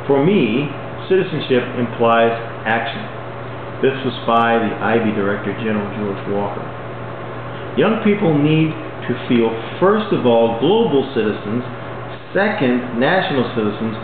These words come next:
and third, local citizens. Teaching values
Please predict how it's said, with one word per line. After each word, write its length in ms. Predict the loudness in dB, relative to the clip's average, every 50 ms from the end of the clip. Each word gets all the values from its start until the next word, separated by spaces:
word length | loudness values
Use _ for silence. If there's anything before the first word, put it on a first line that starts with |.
| -10 -10 -6 -2
and 380 | 0 0 2 0 0 -2 0 2
third, 560 | 2 4 4 4 4 2 2 -2 -6 -4 0
local 400 | 2 2 2 2 2 0 0 0 0 -2
citizens. 460 | -2 -2 -2 -4 -8 -8 -10 -10 -10 -10 -10 -10 -10 -10 -10 -10 -10 -10 -12 -10 -10 -10 -10 -10 -10 -10 -10 -10 -10 -10 -10 -10 -10 -10 -10 -10 -4 -2 0
Teaching 400 | 0 0 0 0 0 2 2 4
values 420 | 4 4 4 4 4 4 4 2